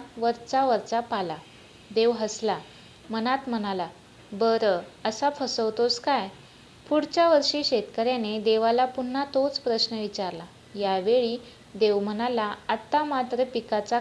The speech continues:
खालचा भाग मी घेणार." शेतकऱ्यांनी केली युक्ती. यावेळी लावला जोंधळा. खूप पीक आले. आपण घेतली व-,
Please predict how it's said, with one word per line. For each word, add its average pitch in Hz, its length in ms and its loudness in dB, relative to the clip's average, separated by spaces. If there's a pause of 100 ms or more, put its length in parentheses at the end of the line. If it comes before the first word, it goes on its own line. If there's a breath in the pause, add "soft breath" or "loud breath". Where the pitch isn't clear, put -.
खालचा 247 420 0
भाग 226 280 -2
मी 240 260 -2
घेणार." 190 360 -6 (600 loud breath)
शेतकऱ्यांनी 302 760 2
केली 240 320 2
युक्ती. 208 480 -6 (280)
यावेळी 214 600 2
लावला 220 380 2
जोंधळा. 208 500 -2 (540 loud breath)
खूप 320 220 0 (100)
पीक 262 240 -2
आले. 196 320 2 (340)
आपण 233 440 -2
घेतली 233 440 0
व-, 233 160 2